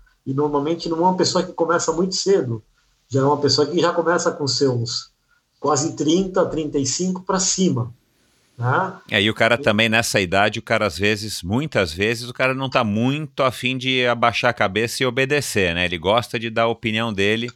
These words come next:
Speaker 2: e você tem que lidar com esse, com esse ego, com essa característica das pessoas, né? Então, eu, eu enxergo aí, é,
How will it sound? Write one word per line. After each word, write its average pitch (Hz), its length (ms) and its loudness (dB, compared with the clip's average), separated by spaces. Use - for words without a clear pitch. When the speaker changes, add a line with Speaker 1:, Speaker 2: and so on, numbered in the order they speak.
Speaker 2:
e 107 80 -6
você 113 220 0
tem 113 160 -2
que - 80 -6
lidar 107 280 2
com - 120 -4
esse, 113 680 -4
com - 100 -10
esse 110 240 -4
ego, 90 380 2
com - 100 -12
essa 92 180 -8
característica 101 720 -6
das 90 200 -6
pessoas, 78 720 -8
né? 82 140 -8
Então, 95 380 -10
eu, 87 200 -2
eu 85 200 -2
enxergo 90 580 -2
aí, 71 720 -4
é, 69 480 -14